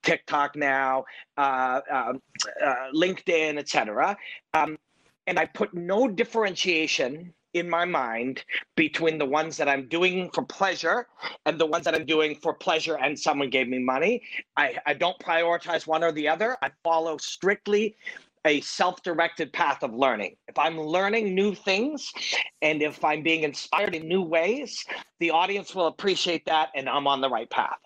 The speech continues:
I'm, I'm enriched and I'm intrinsically joyful about it. And when I am,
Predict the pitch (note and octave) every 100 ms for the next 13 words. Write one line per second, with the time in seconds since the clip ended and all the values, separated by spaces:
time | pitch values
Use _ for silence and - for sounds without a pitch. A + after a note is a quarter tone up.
0 | _ E3 G3+ A3 G#3 E3 - D#3+ - E3
1 | G3+ G3+ F3 G3+ - E3 D#3 D3+ D3+ -
2 | D#3 C#3+ D3+ D#3 C#3 B2+ - B2+ C#3+ D#3+
3 | D#3+ E3 F#3 A3+ - - - _ D#3+ D#3
4 | D#3+ F3+ E3 E3 D#3 D#3+